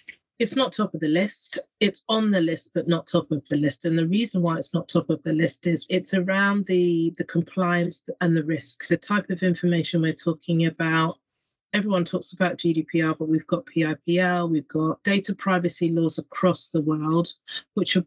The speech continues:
broadly similar but are different. So we need, we need to consider that. I think the organisation I work for is currently looking at it from a policy perspective first.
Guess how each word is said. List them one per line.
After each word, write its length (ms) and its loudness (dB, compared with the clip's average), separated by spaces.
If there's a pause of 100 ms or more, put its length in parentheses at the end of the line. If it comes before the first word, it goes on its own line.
broadly 400 2
similar 460 2
but 220 -2
are 160 2
different. 460 -2
So 220 0
we 220 2
need, 260 2
we 140 2
need 240 2
to 100 -2
consider 460 0
that. 180 -2
I 80 2
think 340 0 (1000)
the 140 2
organisation 580 0
I 140 2
work 240 0
for 240 0
is 120 0
currently 920 0 (440)
looking 360 2
at 100 2
it 100 -4
from 160 2
a 80 0
policy 480 0
perspective 640 -2
first. 640 0